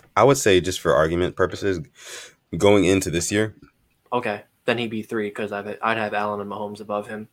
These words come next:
Speaker 2: But I fully expect him to be, be above Allen this next year.
Speaker 1: Yeah. Listen, I have him at number two, um, just behind Mahomes. I don't have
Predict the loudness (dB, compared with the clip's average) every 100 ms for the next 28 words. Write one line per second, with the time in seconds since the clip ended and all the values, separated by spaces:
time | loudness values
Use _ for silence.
0 | _ _ _ _ _ _ 2 4 4 0
1 | _ _ _ -2 -2 -2 -6 -6 -6 -8
2 | -8 -14 -14 -18 -20 _ -20 -8 -4 -2
3 | -2 -4 -4 -16 -18 -18 -18 -18 _ _
4 | _ _ _ _ _ _ -14 -10 -10 -14
5 | _ _ _ _ _ _ _ _ _ -8
6 | -4 -2 2 4 4 4 2 0 -2 -4
7 | -2 -4 -4 -12 _ _ -8 -4 -4 -4
8 | -8 -12 -8 -4 0 2 2 2 -2 -4
9 | -4 0 0 0 2 2 2 2 4 2
10 | 0